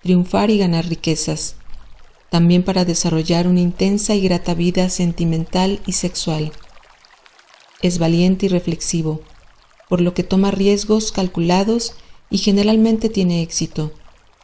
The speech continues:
Por su temperamento fuerte y calmado y su espíritu visionario, puede ser un excelente guía o padre de familia. En el aspecto negativo,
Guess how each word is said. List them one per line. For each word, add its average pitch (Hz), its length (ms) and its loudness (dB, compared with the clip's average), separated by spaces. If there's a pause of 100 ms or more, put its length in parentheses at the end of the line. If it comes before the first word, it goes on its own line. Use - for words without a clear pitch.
(680)
Por 170 140 0
su 175 100 -2
temperamento 170 680 -2
fuerte 185 420 0
y 180 60 0
calmado 175 600 0 (520)
y 185 80 0
su 175 120 0
espíritu 202 480 0
visionario, 185 800 2 (560)
puede 214 240 2
ser 220 240 2
un 214 120 6
excelente 190 580 0
guía 214 420 0 (100)
o 185 100 -4
padre 170 360 -2
de 170 100 0
familia. 156 540 -4 (1800)
En 190 80 4
el 190 120 2
aspecto 226 440 0
negativo, 185 640 0